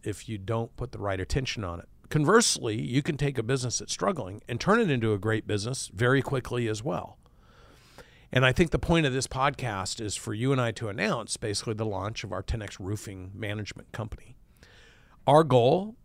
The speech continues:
is to go out and find two hundred fifty to five hundred independent,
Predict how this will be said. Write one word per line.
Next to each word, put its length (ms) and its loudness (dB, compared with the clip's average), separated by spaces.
is 140 2
to 60 -2
go 80 2
out 80 0
and 80 -10
find 220 -4
two 140 -2
hundred 240 0
fifty 340 -4
to 80 -6
five 300 0
hundred 340 -2
independent, 640 -4